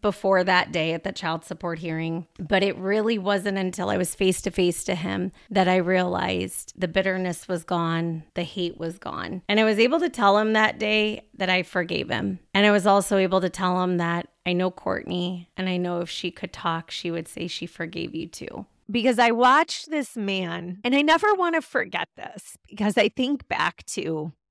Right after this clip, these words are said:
and again, you'll have to listen to episode one if you didn't, but I think back to all the crazy things, like, my family was telling me.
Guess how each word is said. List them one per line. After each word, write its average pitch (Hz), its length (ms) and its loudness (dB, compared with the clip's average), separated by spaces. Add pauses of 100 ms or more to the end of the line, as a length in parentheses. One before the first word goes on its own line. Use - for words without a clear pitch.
and 190 100 -2
again, 175 220 -2
you'll 156 140 -2
have 170 180 -4
to 180 80 -2
listen 185 280 -4
to 202 60 -4
episode 233 380 -4
one 208 200 -4
if 220 140 -8
you 254 80 -8
didn't, 185 300 -6 (320)
but 226 100 4
I 214 80 4
think 262 300 0
back 220 320 2
to 180 460 -4 (240)
all 285 280 8
the 220 120 0
crazy 202 420 0
things, 165 320 -4
like, 170 180 -2
my 180 260 -2
family 170 460 -10
was 180 240 -10
telling 165 460 -6
me. - 300 -16